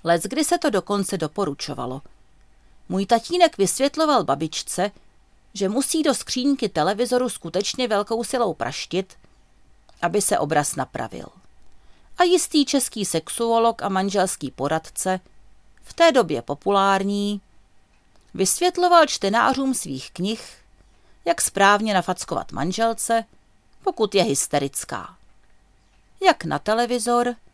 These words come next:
tak na manželku násilné metody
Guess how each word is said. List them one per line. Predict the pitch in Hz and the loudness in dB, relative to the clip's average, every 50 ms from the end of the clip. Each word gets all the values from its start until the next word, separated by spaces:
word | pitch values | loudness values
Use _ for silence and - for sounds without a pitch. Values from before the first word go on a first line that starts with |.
| _ - | _ -18
tak | - - - | -18 -12 -8
na | 143 143 | -4 -4
manželku | 151 175 196 214 220 - 226 220 220 220 - - 226 226 220 208 - - _ _ _ _ _ _ _ _ _ _ - | -2 -2 -2 -4 -4 -2 -2 -2 -2 -4 -4 -4 -4 -4 -4 -4 -10 -20 _ _ _ _ _ _ _ _ _ _ -2
násilné | 233 269 330 359 339 - - 294 233 196 160 143 139 | 0 2 2 2 2 2 2 4 4 4 2 0 -2
metody | 131 139 160 - - 220 220 202 214 220 226 214 | -2 -4 -4 -4 -4 -4 -2 0 0 0 0 -2